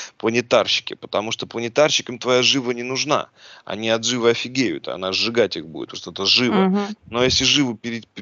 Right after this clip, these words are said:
Speaker 1: пе-, перетянуть на сексуальную энергию, что с тобой произошло, когда вот ты был жива, у бабушки открылась эта печка.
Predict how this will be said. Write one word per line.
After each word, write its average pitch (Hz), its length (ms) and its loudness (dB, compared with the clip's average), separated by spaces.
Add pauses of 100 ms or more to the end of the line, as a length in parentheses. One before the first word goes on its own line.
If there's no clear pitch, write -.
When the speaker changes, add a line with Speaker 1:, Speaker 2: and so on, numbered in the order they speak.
(140)
Speaker 1:
пе-, 127 160 2
перетянуть 131 680 0
на 110 80 -4
сексуальную 123 520 0
энергию, 143 340 0
что - 200 -4
с - 60 -8
тобой 110 260 -2
произошло, 110 640 0
когда 98 380 0
вот 92 260 -2
ты 101 100 -8
был 104 180 -2
жива, 104 300 2
у 95 60 2
бабушки 95 480 2
открылась 90 500 -2
эта - 160 -6
печка. - 400 -2